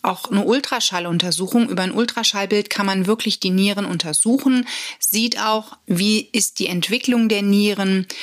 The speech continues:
sind die normal entwickelt. Man kann auch mit Hilfe eines Ultraschallbildes, ähm, beziehungsweise auch über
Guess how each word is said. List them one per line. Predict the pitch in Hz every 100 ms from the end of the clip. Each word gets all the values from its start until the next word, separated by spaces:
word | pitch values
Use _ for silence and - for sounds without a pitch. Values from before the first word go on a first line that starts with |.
| -
sind | - 190 175
die | 165
normal | 170 175 208 233
entwickelt. | 220 202 - 190 - 190 185 - - - - -
Man | 190 185 185 185 -
kann | - 208 220 226 -
auch | - 190 202 214 -
mit | 190 -
Hilfe | 202 208 - 202 196 196 185 - - _ - -
eines | 180 190 -
Ultraschallbildes, | 196 220 226 208 202 202 190 202 202 196 -
ähm, | 156 180 180 170
beziehungsweise | 180 - 185 185 - 185 180 -
auch | 175 180
über | 190 180 175 170